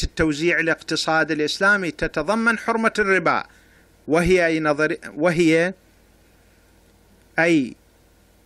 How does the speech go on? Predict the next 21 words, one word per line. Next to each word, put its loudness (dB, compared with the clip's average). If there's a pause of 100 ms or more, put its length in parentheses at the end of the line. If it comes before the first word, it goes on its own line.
(180)
شنو -6
نا-، -6 (400)
أي 2
النظرية 2
بناء 2
علوي 0 (200)
في -4
الاقتصاد -2
الإسلامي. -8
نظرية -2
التوزيع -4
ليست -4 (480)
بناء 0
علوي، -4
طبعًا -12 (140)
قائمة -2
على -6
أساس -8
أسس، -10 (1200)
بخلاف 0
حرمة -4